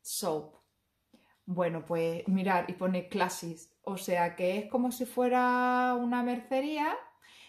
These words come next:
en la que, bueno, pues que se dan, mm, no, como si fuera, no, porque es que es una tienda, o sea que es una tienda, es una mercería, pero en la que se dan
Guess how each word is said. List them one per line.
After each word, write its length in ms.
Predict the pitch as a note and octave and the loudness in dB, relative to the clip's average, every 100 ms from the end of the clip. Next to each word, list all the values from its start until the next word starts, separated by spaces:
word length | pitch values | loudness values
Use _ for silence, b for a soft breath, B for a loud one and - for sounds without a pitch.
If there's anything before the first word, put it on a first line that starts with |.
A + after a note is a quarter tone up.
| B - | B 0
en 220 | A#3 A3+ | 4 4
la 180 | A#3+ A#3 | 2 2
que, 160 | B3+ | 2
bueno, 320 | A#3 E3 D#3+ | 2 0 -4
pues 140 | F3 G#3+ | -8 -8
que 100 | F#3+ | -8
se 180 | - F3 | -4 -2
dan, 400 | E3+ G#3 A3 - | 0 -2 -4 -6
mm, 880 | G3 F#3+ F#3 F3+ F3 F3 E3+ E3 - | -4 -2 -4 -4 -6 -6 -6 -8 -4
no, 180 | G#3 A#3 | 0 2
como 160 | F3+ | 0
si 120 | F3 F3+ | -4 -8
fuera, 320 | - G#3 B3+ | -4 0 2
no, 260 | A3+ D#4+ | 2 0
porque 260 | A#3 D#3+ - | -4 -6 -8
es 60 | F3+ | -6
que 120 | A#3+ | -2
es 80 | G#3+ | 2
una 260 | A#3 F#3+ | 2 0
tienda, 560 | A3+ D4 C#4 D#3 D#3 b b b - | -2 -2 -2 -2 -6 b b b -16
o 40 | |
sea 260 | - F3+ D#3 | -6 -6 -4
que 80 | |
es 80 | D#3+ | -6
una 260 | F#3+ G3 F#3+ | -2 -2 0
tienda, 260 | A3+ B3 | 0 0
es 60 | D#3+ | -2
una 160 | E3 F#3 | -4 -4
mercería, 580 | G3+ - A3+ B3 C4+ F#3 | -4 -2 0 2 2 2
pero 180 | D#3+ | 0
en 80 | D#3+ | 0
la 100 | G#3+ | -2
que 120 | G#3+ | -4
se 160 | G3 F#3 | -6 -4
dan 360 | E3+ F3 A#3 | -2 -2 -2